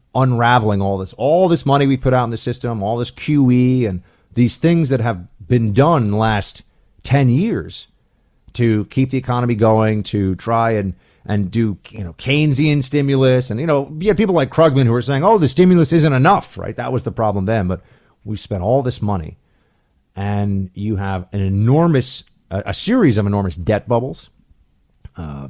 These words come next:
student loan debt, trillion dollars. Credit card debt, trillion dollars. Auto loans, especially subprime auto loans, very, very high.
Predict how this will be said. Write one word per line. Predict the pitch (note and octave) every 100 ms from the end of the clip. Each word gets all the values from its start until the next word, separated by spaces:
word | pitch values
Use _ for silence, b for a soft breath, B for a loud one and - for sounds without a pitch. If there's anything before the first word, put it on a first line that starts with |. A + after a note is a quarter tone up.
| -
student | - C3 A#2
loan | F#2+ G#2+ A2+ A2+
debt, | G2+ A#2 A#2+ -
trillion | - A2 G2+ G2
dollars. | G2 F2 D#2 - -
Credit | B2 A#2+
card | - B2
debt, | A2+ A#2 A2+
trillion | - A2+ G#2 G2+
dollars. | F#2+ F2+ D#2+ - _
Auto | A2 D3+ A#3+ E3
loans, | G2+ E2+ D2+ D#2 - - _ _
especially | - D3 A#2+
subprime | - D3 A#2 D3 G3 F3
auto | B2 G#2
loans, | F#2+ E2 D#2
very, | G#2 G#2+
very | G2 G2 F2+
high. | F#2 E2 D#2+